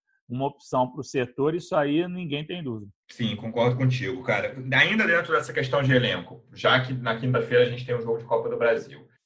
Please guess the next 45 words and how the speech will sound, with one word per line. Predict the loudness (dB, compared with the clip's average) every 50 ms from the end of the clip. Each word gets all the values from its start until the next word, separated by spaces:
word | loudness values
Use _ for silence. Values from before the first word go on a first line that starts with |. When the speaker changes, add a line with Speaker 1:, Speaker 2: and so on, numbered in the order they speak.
| _ _ _ _ _ _ _ _ _ _ _
Speaker 2:
você | 2 4 4 6 6
acha | 8 8 8 8 6 2 0
que | 0
existe | 2 2 2 2 0 2 4
a | 4
chance | 4 4 4 4 4 4 2 -2 -6 -8 -10 -10
de | -10 0 2 4
o | 6
Ramon | 6 6 6 4 4 4
voltar | 4 4 4 4 4 2
a | 2 4
poupar | 4 4 4 4 4 6 6 6 4 0 -4 0
no | 2 4
domingo | 4 4 2 4 4 4 6 4
agora, | 4 6 8 8 8 8 6 4
contra | 0 -2 -2 0 0
o |
Botafogo, | 0 2 0 -2 -2 4 6 6 8 8 4
oito | 2 -2 -2
e |
meia | -2 -2 -2 -2
da | -2 -2
noite, | -4 -6 -8 -8 -12
no | -16
Newton | -20 -20 -20 -16 -16 -12
Santos? | -6 -2 -2 -2 -2 -2 0
Já | 0 0 2
poupou | 4 2 2 4 4 2 4
o | 4
Benítez? | 2 2 0 -2 -4 -4 -4 -4 -6 -10 -12 -16 -18 -18 _ _ _ _ _ _ -2
Acho | -2 0 0 2
que | 4 4 4 4 2
seria | 0 0 2 4 6 6
a | 6
bola | 6 4 2 0 0
da | -2 -2
vez | 0 0 -2 -2 -2
o | -6 -2
Cano | 2 4 6 8 8 6 6 6 4
ou | 4 4 4
não, | 4 2 2 2
pra | 2 2 2
desespero | 0 0 -4 -12 -14 -8 -6 -6 -6 -4
da | -6 -8 -8
torcida | -8 -14 -20 -18 -20 -20 -20